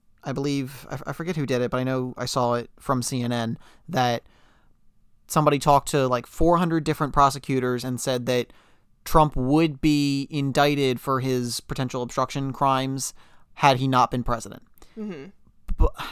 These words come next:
Speaker 1: which I, I don't,
Speaker 2: <laughs>
Speaker 1: that's a very mis-, to me, a misleading, uh, argument and a misleading
Speaker 2: 'Cause it wouldn't have happened if
Speaker 1: Well,
Speaker 2: he
Speaker 1: well,
Speaker 2: wasn't president.
Speaker 1: the, the point is
Speaker 2: No one would have cared.
Speaker 1: Eh, well, exactly, but the point is that indictment does not mean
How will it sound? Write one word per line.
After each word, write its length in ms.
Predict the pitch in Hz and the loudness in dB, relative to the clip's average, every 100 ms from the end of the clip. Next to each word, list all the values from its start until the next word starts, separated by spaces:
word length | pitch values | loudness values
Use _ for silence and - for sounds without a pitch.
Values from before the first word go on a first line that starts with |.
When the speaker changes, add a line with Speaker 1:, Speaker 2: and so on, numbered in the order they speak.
| - - _ _ - | -16 -20 _ _ -16
Speaker 1:
which 260 | 170 156 160 | -2 2 4
I, 120 | 160 139 | 4 4
I 80 | 180 | 4
don't, 380 | 165 196 202 170 | 8 8 8 4
Speaker 2:
<laughs> 0 | |
Speaker 1:
that's 160 | 170 | 2
a 40 | 160 | 4
very 200 | 185 180 | 4 4
mis-, 240 | 170 160 | 2 0
to 120 | - | 0
me, 360 | 170 170 147 127 | 2 4 4 2
a 80 | 135 | 0
misleading, 840 | 143 139 143 139 135 135 127 127 - - - _ _ | 2 2 2 2 2 2 0 -2 -6 -18 -20 _ _
uh, 180 | - 110 - | 2 2 6
argument 420 | 156 156 165 156 | 4 6 2 2
and 100 | 135 | 0
a 40 | |
misleading 840 | 131 139 139 135 131 131 127 123 120 _ | 0 0 0 0 2 0 -2 -4 -8 _
Speaker 2:
'Cause 120 | - 233 | -16 -12
it 40 | |
wouldn't 220 | 233 208 | -10 -12
have 100 | - | -12
happened 400 | 208 262 180 165 | -14 -12 -14 -16
if 100 | 165 - - | -18 -20 -2
Speaker 1:
Well, 260 | 214 240 220 | 6 6 6
Speaker 2:
he 80 | |
Speaker 1:
well, 120 | 214 220 | 2 0
Speaker 2:
wasn't 240 | 170 170 - | -2 -16 -20
president. 460 | - 170 170 165 165 | -20 -18 -18 -14 4
Speaker 1:
the, 200 | 226 175 | 4 4
the 100 | 185 202 | 0 -2
point 420 | - 269 277 - | 0 0 -2 -2
is 460 | 165 139 131 135 214 | 0 2 2 -2 -4
Speaker 2:
No 80 | |
one 100 | 220 208 | -6 -8
would 80 | |
have 100 | 185 | -10
cared. 420 | - 254 - 202 - - | -14 -16 -14 -14 -16 -6
Speaker 1:
Eh, 100 | 226 | -4
well, 220 | 233 262 | 2 2
exactly, 420 | 233 233 277 254 175 | 2 0 0 2 0
but 220 | 190 185 - _ - | 0 -2 -6 _ -2
the 100 | 202 | 4
point 300 | - 262 254 | 8 8 6
is 140 | 220 | 2
that 220 | 196 190 - - | 2 0 0 -6
indictment 560 | - 175 190 220 202 180 | -4 2 4 4 -2 -2
does 160 | 175 | -2
not 260 | 170 175 170 | 2 2 2
mean 540 | 170 165 156 143 139 | 0 -2 -2 -2 -4